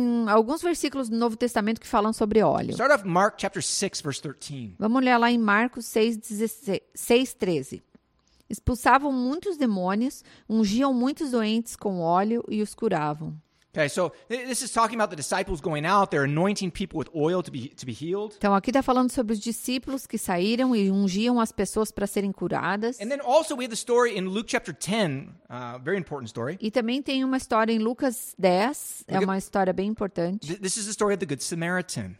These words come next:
Speaker 1: É a história do bom samaritano.
Speaker 2: Look at verse thirty-four.
Speaker 1: Olha o versículo trinta e quatro. Aproximou-se, enfaixou-lhe as feridas, derramando nelas vinho e óleo.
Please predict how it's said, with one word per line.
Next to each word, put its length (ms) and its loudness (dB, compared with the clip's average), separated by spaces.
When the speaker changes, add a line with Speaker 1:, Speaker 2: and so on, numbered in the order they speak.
Speaker 1:
É 140 2
a 80 4
história 340 2
do 80 -6
bom 220 0
samaritano. 720 0
Speaker 2:
Look 100 -2
at 60 -8
verse 140 -6
thirty-four. 680 -2
Speaker 1:
Olha 200 6
o 40 2
versículo 440 0
trinta 300 -4
e 40 -2
quatro. 560 -4
Aproximou-se, 920 2
enfaixou-lhe 1200 2
as 240 2
feridas, 560 2
derramando 580 2
nelas 480 2
vinho 380 0
e 100 2
óleo. 400 2